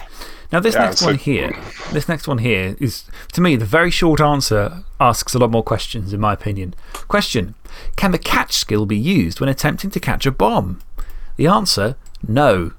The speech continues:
Speaker 1: because a bomb is not a ball. Oh, okay. So does that mean all skills that are related to the ball or throwing or catching cannot be used? Are we talking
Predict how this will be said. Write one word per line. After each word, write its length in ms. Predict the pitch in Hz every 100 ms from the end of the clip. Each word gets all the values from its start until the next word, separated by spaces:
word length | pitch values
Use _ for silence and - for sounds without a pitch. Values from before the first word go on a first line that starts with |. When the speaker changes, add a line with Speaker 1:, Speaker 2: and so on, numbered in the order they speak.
| - -
Speaker 1:
because 320 | 110 - 135 117
a 60 |
bomb 460 | 95 - 151 139 147
is 160 | 101 95
not 320 | 104 113 151
a 60 |
ball. 480 | - 139 147 98 87 - - - - - - -
Oh, 480 | 165 190 120 90 - - - -
okay. 580 | 135 - 185 127 82 - - -
So 180 | 165
does 100 | 143
that 140 | 190 -
mean 140 | 143 - - - - - -
all 240 | 175 190
skills 640 | 185 - 185 220 302 - - - -
that 140 | 190 147
are 60 | 139
related 480 | 139 147 165 156
to 200 | - 151
the 300 | 139 - 147
ball 540 | 123 139 151 165 190 180
or 160 | 139 131
throwing 480 | - 143 147 147 -
or 140 | 123
catching 460 | - 143 - 147 147
cannot 380 | - 120 156 160
be 80 |
used? 320 | 160 247 - - - - - - - - -
Are 60 |
we 40 | 127
talking 520 | 143 131 135 127 123